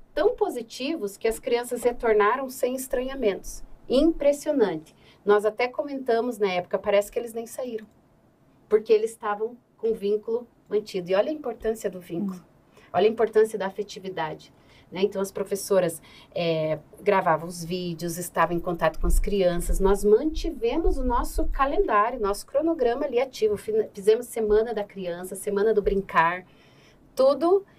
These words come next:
Speaker 1: E o, muitos retornos nós tivemos, muitos retornos mesmo. E quando voltou, voltamos, nós lidamos com situação de luto, com situações, é, de desemprego,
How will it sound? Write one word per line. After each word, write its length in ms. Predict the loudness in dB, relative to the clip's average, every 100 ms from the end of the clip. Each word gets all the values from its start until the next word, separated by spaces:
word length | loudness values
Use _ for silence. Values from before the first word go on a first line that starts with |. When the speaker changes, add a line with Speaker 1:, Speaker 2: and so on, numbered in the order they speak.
| -6
Speaker 1:
E 180 | -2 0
o, 100 | 2
muitos 540 | 2 4 4 2 0 -4
retornos 580 | -6 0 2 4 2 -2
nós 220 | -8 -10
tivemos, 560 | -12 -6 -6 -6 -8
muitos 400 | -8 -2 -2 -2
retornos 580 | -8 -8 -4 -4 -4 -4
mesmo. 300 | -4 -4 -6 -18 -20 -4
E 260 | 2 4 2
quando 320 | 2 2 2 2
voltou, 580 | 2 2 0 -2 -2 2
voltamos, 800 | 2 2 0 0 0 -2 -4 -16 _ _ 0
nós 260 | 2 2
lidamos 480 | -2 2 4 2 -2
com 140 | -2
situação 480 | -4 -4 -10 -6 -6
de 140 | -4 2
luto, 480 | 2 2 0 -2 -4 -12
com 160 | 0 0
situações, 800 | 0 -2 -4 -2 -2 -2 -2 -6 -12 -10
é, 400 | 0 2 4 4
de 300 | 4 2 0
desemprego, 1000 | 0 0 2 2 4 4 4 0 -2 -6